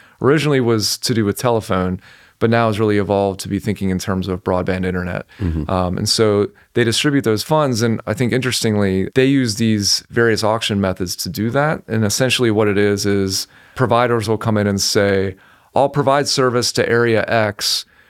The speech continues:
Speaker 1: for Y amount of money," right?
Speaker 2: Mm-hmm.
Speaker 1: And whoever will do it for the least amount of money,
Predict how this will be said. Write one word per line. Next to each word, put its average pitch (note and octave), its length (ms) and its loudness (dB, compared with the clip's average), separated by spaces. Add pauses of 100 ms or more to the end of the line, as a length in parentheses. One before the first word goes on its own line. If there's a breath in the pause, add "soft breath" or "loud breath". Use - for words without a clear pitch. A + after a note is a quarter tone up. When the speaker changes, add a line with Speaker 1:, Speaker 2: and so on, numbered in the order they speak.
(140 soft breath)
Speaker 1:
for A2+ 580 2
Y A2+ 380 0
amount G#2 320 0
of F2+ 100 -6
money," F#2+ 420 -4
right? F#2+ 220 2
Speaker 2:
Mm-hmm. F#2 100 -2
Speaker 1:
And G#2+ 120 0
whoever C3+ 420 4
will B2+ 140 0
do B2+ 180 2
it A#2 100 0
for A#2+ 120 -2
the G#2+ 120 0
least C#3 280 0
amount G#2 220 0
of G2 60 -4
money, G2 380 -2